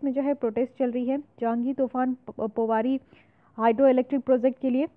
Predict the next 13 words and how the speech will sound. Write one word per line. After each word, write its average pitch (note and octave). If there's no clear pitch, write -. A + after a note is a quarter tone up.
और A#3
ये C4+
जो D#4+
project C#4
है D#4
ये B3+
आपका C4
river B3+
सतलज B3+
में C4+
देखने B3+
को B3+
मिलेगा B3+